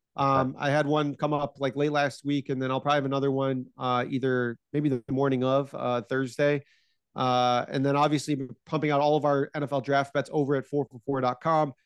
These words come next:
Speaker 2: You can find me on Twitter at Connor Allen N F L.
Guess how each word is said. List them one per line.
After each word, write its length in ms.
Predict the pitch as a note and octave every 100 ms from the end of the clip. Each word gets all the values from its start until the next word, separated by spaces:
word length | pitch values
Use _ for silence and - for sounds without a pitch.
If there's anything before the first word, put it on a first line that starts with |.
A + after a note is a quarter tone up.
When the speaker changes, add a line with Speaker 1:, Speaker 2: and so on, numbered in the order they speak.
| _ -
Speaker 2:
You 80 |
can 120 | B2+ C3
find 220 | D3 C#3
me 100 | D3
on 200 | C3+ C3
Twitter 320 | - C#3 C#3
at 280 | C3 C3+ -
Connor 360 | - C3+ C3+ C3
Allen 360 | C3+ C3+ C3+
N 140 | C3+ B2
F 180 | A#2
L. 320 | D3 D3 C3+